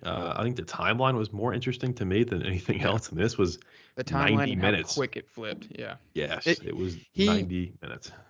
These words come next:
Speaker 2: he def-, they definitely had this planned. I don't think he would have ma-
Speaker 1: Absolutely.
Speaker 2: made a kind of move like that without having some sort of backup plan, basically.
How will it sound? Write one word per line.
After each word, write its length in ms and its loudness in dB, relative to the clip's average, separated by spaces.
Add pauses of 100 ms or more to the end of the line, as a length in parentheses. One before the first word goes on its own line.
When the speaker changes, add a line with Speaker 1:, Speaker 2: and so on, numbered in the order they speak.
(120)
Speaker 2:
he 100 2
def-, 240 4
they 140 6
definitely 300 4
had 100 2
this 160 2
planned. 420 0 (340)
I 160 6
don't 120 6
think 200 2
he 100 2
would 100 6
have 80 2
ma- 60 4
Speaker 1:
Absolutely. 380 0
Speaker 2:
made 300 6
a 60 4
kind 220 0
of 60 -2
move 200 2
like 180 0
that 220 2
without 600 0 (800)
having 340 2
some 360 2
sort 220 2
of 260 -6
backup 360 2
plan, 200 -4
basically. 460 -6